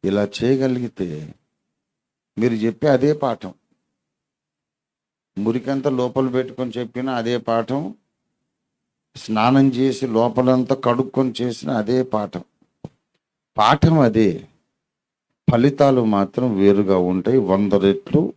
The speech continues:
ఉత్తమ ఫలితాలు వస్తాయి. దేవుని స్తోత్రం కలుగును గాక. నేను గమనించాను, ఇంటలెక్చువల్‌గా పర్ఫెక్ట్‌గా ఉన్న ప్రసంగానికి చాలామంది మారరు. ఏదో వచ్చిన ప్రసంగం చేస్తే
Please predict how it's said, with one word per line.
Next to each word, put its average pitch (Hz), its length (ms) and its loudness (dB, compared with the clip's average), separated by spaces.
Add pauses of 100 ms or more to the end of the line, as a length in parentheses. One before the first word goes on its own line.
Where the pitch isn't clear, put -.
ఉత్తమ 113 380 0
ఫలితాలు 87 580 -6
వస్తాయి. - 380 -8
దేవుని 90 420 2
స్తోత్రం 80 500 -4
కలుగును 80 420 -2
గాక. 71 200 -8 (1300)
నేను 151 360 4
గమనించాను, 151 680 -4 (1160)
ఇంటలెక్చువల్‌గా 175 920 0
పర్ఫెక్ట్‌గా 156 800 0
ఉన్న 151 220 0
ప్రసంగానికి 120 1000 -4
చాలామంది 110 420 0
మారరు. 92 480 -4 (1500)
ఏదో 160 500 4
వచ్చిన 160 440 0
ప్రసంగం 143 540 0
చేస్తే 135 300 0